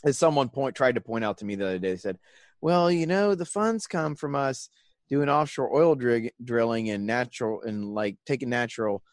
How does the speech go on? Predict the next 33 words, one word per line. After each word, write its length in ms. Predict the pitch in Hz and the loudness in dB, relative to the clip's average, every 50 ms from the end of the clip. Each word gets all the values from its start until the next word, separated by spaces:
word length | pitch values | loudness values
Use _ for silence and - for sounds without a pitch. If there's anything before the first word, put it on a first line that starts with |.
| _ _ _ _ _ _ - | _ _ _ _ _ _ -4
uh, 220 | 107 107 104 98 | 0 0 2 0
gas." 400 | 98 113 135 143 139 131 - - | 2 2 4 4 4 2 2 -2
I 20 | 120 | -4
was 80 | 110 | -2
like, 200 | 117 113 107 101 _ _ | 0 0 0 0 _ _
"Yeah, 320 | - 143 151 139 107 87 - _ | 2 4 6 6 6 2 0 _
so 640 | - - - - 127 123 120 120 117 113 113 110 - - - - - - | -12 -10 2 4 6 8 8 8 6 4 2 0 -6 -10 -18 -18 -4 -2
if 160 | 139 123 - | -2 -2 -2
we're 80 | 127 117 | -2 2
gonna 220 | 139 147 143 127 | 4 4 4 4
do 260 | 120 123 143 147 143 | 2 4 4 4 6
that, 360 | 127 123 117 110 107 107 95 - - | 6 6 6 6 6 4 2 -2 -8
we 240 | 117 113 120 120 123 | -10 -2 0 0 2
might 360 | 120 120 123 127 127 127 127 | 4 4 4 4 4 4 4
as 140 | 120 113 110 | 2 0 2
well 300 | 113 117 117 117 117 107 | 2 4 4 4 4 2
take 420 | _ - 135 117 117 113 107 - | _ -4 0 0 0 0 0 -4
the 340 | - - 110 110 107 104 101 92 - | -8 -6 -4 -2 -2 -4 -4 -6 -6
tax 560 | - 123 123 127 127 - - - - - - _ _ - _ _ | -4 -2 0 0 0 0 -2 -10 -12 -12 -14 _ _ -20 _ _
stuff 300 | _ - - 120 110 101 | _ -4 2 2 2 2
that 120 | - 107 95 | 2 -4 -4
they're 120 | 107 101 | -2 0
gonna 200 | 113 110 107 101 | 0 0 0 -2
take 300 | - - 127 120 120 - | -4 0 0 0 0 2
from 200 | - 110 104 104 | 0 0 2 2
it 120 | 101 92 _ _ _ _ _ _ _ - | 0 -4 _ _ _ _ _ _ _ -6
and 120 | 117 110 | -6 -4
put 140 | - 131 135 123 | 2 2 4 4
it 140 | 107 90 | 2 2
back 260 | - 120 120 117 - - | 4 4 4 4 2 0
into 200 | 113 107 107 98 | -4 -4 -2 -2
the 140 | 101 98 | -2 -4
environment." 600 | 101 101 120 131 123 120 107 98 92 90 90 - | -4 0 0 0 0 0 -2 -4 -6 -8 -10 -12